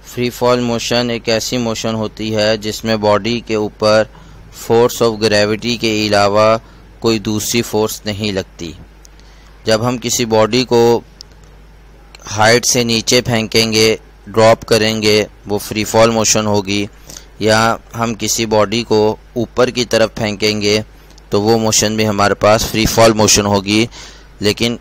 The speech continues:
ग्रेविटी के अलावा उसके ऊपर कोई और फोर्स नहीं लगनी चाहिए। इस क्वेश्चन में a stone is dropped from the top of tower, एक पत्थर को एक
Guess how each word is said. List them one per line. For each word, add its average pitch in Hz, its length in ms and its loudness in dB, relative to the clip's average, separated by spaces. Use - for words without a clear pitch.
ग्रेविटी 110 580 2
के 120 220 4
अलावा 110 340 6
उसके 113 260 0
ऊपर 110 340 2
कोई 110 280 2
और 110 120 4
फोर्स 104 420 0
नहीं 104 260 -6
लगनी 90 320 -6
चाहिए। 85 380 -8
इस 110 140 -4
क्वेश्चन 135 420 0
में 139 300 2
a 113 160 2
stone 127 440 -2
is 131 200 -4
dropped 120 560 2
from 110 400 -2
the 113 100 2
top 113 260 4
of 120 220 -4
tower, 110 400 4
एक 110 220 -2
पत्थर 123 380 -2
को 117 160 -2
एक 110 160 -4